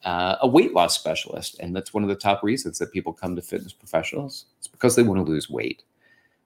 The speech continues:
So if you want to be a weight loss specialist, then becoming a nutrition coach is going to be an integral part of what you do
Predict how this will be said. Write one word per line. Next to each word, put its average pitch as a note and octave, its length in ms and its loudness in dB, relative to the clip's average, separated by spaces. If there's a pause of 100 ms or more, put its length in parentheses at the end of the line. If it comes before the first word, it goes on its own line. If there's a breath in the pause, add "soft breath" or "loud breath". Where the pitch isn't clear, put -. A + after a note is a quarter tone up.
(100)
So - 180 4
if D#2+ 120 4
you F#2 120 6
want G#2 140 8
to G#2+ 40 8
be A2+ 120 6
a A2 60 10
weight D#2+ 300 2
loss F2+ 200 4
specialist, A2 580 0
then E2+ 240 0
becoming F#2+ 560 -2
a F#2+ 120 -2
nutrition F#2+ 580 0
coach - 680 2 (640)
is F#2 200 2
going F2+ 400 0
to F#2+ 100 -10
be F#2+ 420 2 (140)
an F#2 180 -4
integral G#2 380 2
part A2 500 4 (460)
of F2+ 440 2 (180)
what G2 380 2
you G2 260 2
do G#2 680 4